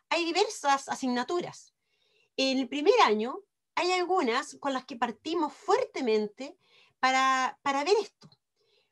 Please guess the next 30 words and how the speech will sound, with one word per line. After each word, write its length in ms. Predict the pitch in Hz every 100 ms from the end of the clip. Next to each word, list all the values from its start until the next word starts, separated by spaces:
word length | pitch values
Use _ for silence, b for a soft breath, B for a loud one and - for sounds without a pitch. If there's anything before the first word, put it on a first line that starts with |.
| _
Una 240 | 339 381
de 160 | 453 320
ellas 200 | 277 359
se 140 | 381
llama 300 | 285 302 330
Construcciones 680 | - 277 226 233 - 339 381
Sociales 420 | 392 - 311 330
de 40 | 311
la 80 | 220
Infancia, 580 | 190 - 147 160 - _ _ _ _ _ _ _
porque 280 | - 277 -
para 200 | 302 285
ser 180 | - 415 480
un 80 | 262
buen 180 | 311 349
educador 640 | 330 240 175 196 175 196 _ _ _ _ -
es 120 | 359
necesario 760 | 381 403 294 - 349 233 220 -
repensar 800 | 220 254 285 277 240 233 349 403 571 _ _ _ -
cuál 140 | 554 587
es 80 | 453
el 60 |
concepto 680 | - 240 214 - 370 403 370
de 120 | 277
niño 480 | 202 214 320 392 392
y 120 | - 240
niña 360 | 262 285 285
que 80 | 277
se 140 | -
tiene. 420 | 202 190 165 156